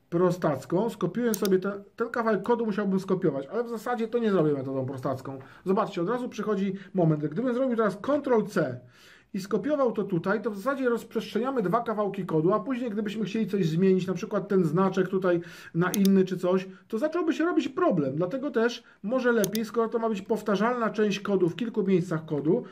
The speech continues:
to zróbmy Ctrl X, tak? I zróbmy sobie, że wywołanie tutaj będzie funkcji, na przykład, ym, display, display, display,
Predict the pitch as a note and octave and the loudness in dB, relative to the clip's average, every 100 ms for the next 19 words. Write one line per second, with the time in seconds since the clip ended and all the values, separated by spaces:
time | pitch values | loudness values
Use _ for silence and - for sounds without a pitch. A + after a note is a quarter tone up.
0 | - F#3 C4 E4+ C#4 - A3+ A#3 G3 E3+ | -6 -2 0 -2 -2 0 0 2 0 2
1 | E3+ G#3+ - - F3 B3+ - _ - - | 2 0 -2 0 0 0 -6 _ -20 -14
2 | - F3 B3+ C#4 B3+ A#3 G3+ F#3+ F#3 F3+ | -4 -2 -2 -2 -2 0 4 4 4 2
3 | E3+ F#3+ F#3+ G#3 A3 G#3 G3+ F#3+ F3 E3+ | 0 2 2 2 2 0 2 4 4 2
4 | A3+ G#3+ G#3+ G3+ F#3+ F#3+ G3 F3+ F3 E3+ | 0 -2 -2 -2 0 0 2 2 4 4
5 | E3+ E3 D#3+ D#3 D#3 - - - E3 G3 | 4 6 4 2 -2 -16 -16 -4 2 2
6 | G3 - _ _ - - _ _ _ E3+ | 0 -8 _ _ -20 -20 _ _ _ 2
7 | E3+ F3 E3+ D#3+ F#3+ - - F3+ E3+ E3 | 6 6 6 4 2 0 2 4 6 4
8 | E3+ F3+ - E3+ E3 D#3 | 2 0 2 4 6 4